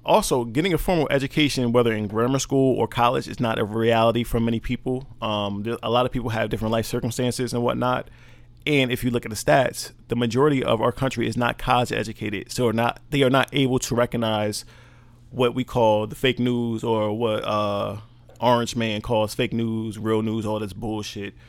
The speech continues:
Uh, there's a lot of misinformation out there on the internet, but people don't know how to sort through it to see what the truth is. So for me,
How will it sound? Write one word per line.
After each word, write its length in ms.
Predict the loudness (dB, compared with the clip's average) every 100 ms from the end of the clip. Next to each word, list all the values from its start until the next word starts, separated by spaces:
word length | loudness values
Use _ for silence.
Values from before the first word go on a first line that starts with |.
| -20 -20 -14 -6
Uh, 160 | -4
there's 140 | -2 2
a 40 |
lot 140 | 4
of 60 | 4
misinformation 600 | 2 -2 -2 0 0 0
out 100 | -2
there 120 | -2
on 120 | -2 -2
the 40 |
internet, 400 | 0 0 0 -2
but 300 | -2 -4 -2
people 320 | -4 -2 -2
don't 160 | 0 0
know 60 |
how 140 | -2 -2
to 80 | -2
sort 300 | -2 -2 0
through 200 | -2 -2
it 80 |
to 80 | -4
see 200 | -4 -2
what 200 | -2 -4
the 80 | -6
truth 300 | -4 -4 -4
is. 300 | -6 -6 -12 -18 -20 -20 -16
So 300 | -2 2 2
for 180 | 0 -4
me, 460 | -2 0 0 -2